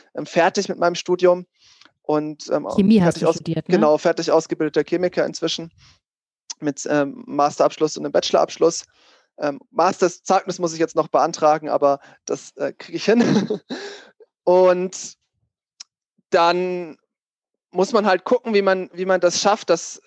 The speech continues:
Speaker 1: dass man sich halt immer gut mit den Dingen beschäftigt und die Zeit sich gut einteilt. Aber ich denke, das ist auch was, was man in seinem ganzen Leben gut hinbekommen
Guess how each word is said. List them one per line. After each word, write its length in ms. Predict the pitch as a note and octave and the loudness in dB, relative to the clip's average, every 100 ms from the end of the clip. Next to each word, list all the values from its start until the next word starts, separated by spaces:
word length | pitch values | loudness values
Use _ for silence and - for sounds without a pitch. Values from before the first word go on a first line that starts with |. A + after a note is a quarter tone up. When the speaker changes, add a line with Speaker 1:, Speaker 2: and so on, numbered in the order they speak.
| _ _ _ _ - | _ _ _ _ -4
Speaker 1:
dass 200 | - E3+ | -2 0
man 220 | F#3 F3 | -2 -4
sich 260 | F3 F#3 - | -2 -4 0
halt 300 | F3 F3+ - _ - - _ | 2 2 -2 _ -20 -20 _
immer 240 | - G3 | -2 0
gut 180 | F#3 A3 | 0 -4
mit 80 | - | -2
den 120 | F#3 | -2
Dingen 220 | F#3 F#3+ | 0 -2
beschäftigt 540 | F#3 - G3 - A3 G#3 | -2 0 0 2 0 0
und 120 | E3+ | -4
die 80 | F3 | -4
Zeit 280 | - F3 G3+ | 0 0 0
sich 160 | F#3 | -4
gut 140 | - F3+ | -6 -2
einteilt. 460 | D3 F#3+ G#3+ F3+ | 0 0 0 0
Aber 140 | D#3+ E3 | 2 0
ich 60 | |
denke, 300 | - E3+ F#3 | 0 0 -2
das 240 | E3 - - - - | -4 -6 -12 -20 -20
ist 140 | - E3+ | -4 -2
auch 100 | D#3+ | 0
was, 160 | E3+ | 0
was 160 | F3+ D#3+ | 0 -2
man 200 | E3+ D#3+ | -4 -4
in 100 | D#3 | -2
seinem 160 | E3 | 0
ganzen 280 | D#3+ E3 - | 0 -2 0
Leben 420 | D#3 G3+ G3+ F#3 | 2 2 0 -6
gut 160 | - F#3 | -6 -4
hinbekommen 640 | F#3+ F#3 F3+ F3+ F3 E3 | -2 -2 0 -2 -2 -12